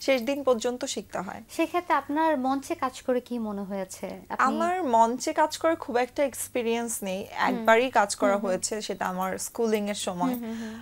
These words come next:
Speaker 1: আহ, তারপর আমি আর কখনোই আসলে, আমি খুব এই ব্যাপারে খুব, আহ, মানে কি বলে এটাকে, আমি আসলে খুব বাজেই করেছি হয়তো নিজের সাথে, আমার আরেকটু
Speaker 2: <laughs>
Speaker 1: অ্যাক্টিভ থাকা উচিত ছিল।
Speaker 2: হুম।
Speaker 1: But আমার, আহ, কাজের জন্য সময়টা পাই না, but ওটার এক্সপিরিয়েন্স একটু ডিফারেন্ট ছিল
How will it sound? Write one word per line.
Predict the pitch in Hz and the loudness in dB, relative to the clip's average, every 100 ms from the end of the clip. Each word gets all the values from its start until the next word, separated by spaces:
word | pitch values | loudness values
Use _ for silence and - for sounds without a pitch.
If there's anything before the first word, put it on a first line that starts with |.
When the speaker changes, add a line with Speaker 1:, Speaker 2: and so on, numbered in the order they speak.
| - | -4
Speaker 1:
আহ, | 185 180 | 2 2
তারপর | 185 196 185 214 | 4 4 4 0
আমি | 208 202 | 0 0
আর | 190 190 - | 0 0 -2
কখনোই | 190 - 214 220 | -4 -2 -4 -4
আসলে, | - 208 | -4 -6
আমি | 196 202 | -6 -6
খুব | 202 226 | -2 2
এই | 196 | 2
ব্যাপারে | 190 196 214 | 2 0 -2
খুব, | 202 247 185 - - | -2 -6 -8 -8 -2
আহ, | - 175 175 214 - | 2 2 0 -4 -8
মানে | 180 175 185 | -6 -6 -6
কি | 233 | -4
বলে | 190 175 202 | 0 0 0
এটাকে, | 190 - | -2 -4
আমি | 180 202 | -4 -6
আসলে | - 226 | -6 -6
খুব | 233 | -2
বাজেই | 190 190 202 269 | -2 0 0 0
করেছি | 190 185 180 | 0 0 2
হয়তো | 185 175 180 | 0 2 -2
নিজের | 180 180 190 | -2 -4 -4
সাথে, | - - | -2 2
আমার | 196 185 | 4 4
আরেকটু | 180 254 208 | 0 2 2
Speaker 2:
<laughs> | |
Speaker 1:
অ্যাক্টিভ | - - - | 2 -2 -4
থাকা | 202 196 | -2 -2
উচিত | 202 190 180 | -4 -6 -8
ছিল। | - 175 | -4 -2
Speaker 2:
হুম। | 185 - - - - - | -2 -6 -12 -18 -20 -2
Speaker 1:
But | 247 240 | 2 4
আমার, | 220 240 247 | 4 4 2
আহ, | - 196 185 | 2 2 4
কাজের | 220 208 233 214 | 6 6 4 0
জন্য | 240 226 | 0 0
সময়টা | 233 208 190 196 214 | -2 -4 -4 -6 -4
পাই | 196 180 | -2 -2
না, | 180 269 - 247 | -4 -8 -6 -2
but | 233 - | -2 -2
ওটার | 240 269 294 | -2 0 0
এক্সপিরিয়েন্স | 294 - 294 302 302 | -2 -4 -4 -4 -4
একটু | - - 262 - - 185 | -6 -6 -6 -8 -10 0
ডিফারেন্ট | 196 190 196 180 175 | 0 0 -6 -6 -6
ছিল | - | -8